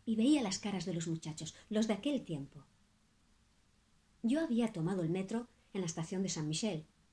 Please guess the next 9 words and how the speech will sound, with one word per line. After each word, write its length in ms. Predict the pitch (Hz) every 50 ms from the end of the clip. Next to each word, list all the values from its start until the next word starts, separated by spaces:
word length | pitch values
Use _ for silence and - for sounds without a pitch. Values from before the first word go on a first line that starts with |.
| _ _ _ _ _ _ _ _ _ _ -
Apenas 460 | 233 226 - - 311 311 311 302 -
me 80 | 254 240
senté, 400 | - 226 220 226 294 330 381 - _ -
me 100 | 220 196
puse 280 | 202 233 220 - 180
a 60 | 165 165
pensar 320 | 170 160 160 170 156 156
en 100 | 143 143
ellos. 400 | 147 143 139 143 131 - - -